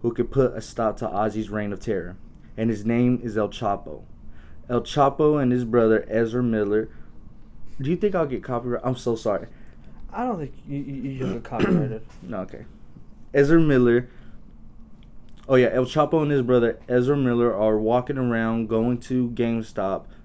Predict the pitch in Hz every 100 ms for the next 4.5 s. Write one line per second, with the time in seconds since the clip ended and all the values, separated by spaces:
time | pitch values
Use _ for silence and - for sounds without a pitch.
0 | - 120 123 127 120 127 123 117 113 127
1 | 120 123 - 120 107 117 - - - 127
2 | - 117 127 131 127 131 127 113 113 113
3 | 113 117 113 107 104 101 95 101 117 113
4 | - 120 110 95 95